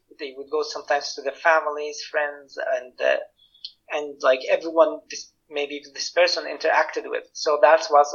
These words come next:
one of the worst, uh, things to happen. And actually, people would say that,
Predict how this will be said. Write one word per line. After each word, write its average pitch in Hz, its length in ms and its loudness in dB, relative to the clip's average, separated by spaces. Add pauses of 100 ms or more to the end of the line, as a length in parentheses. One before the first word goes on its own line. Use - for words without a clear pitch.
(120)
one 143 160 -2 (120)
of 143 80 -2 (120)
the 131 300 -14 (400)
worst, 151 640 2
uh, 120 300 -4
things 196 320 2
to 147 80 -2
happen. - 420 -4 (180)
And 139 120 0
actually, 156 560 0
people 180 340 2
would 139 160 -6
say 135 380 0 (460)
that, 135 380 4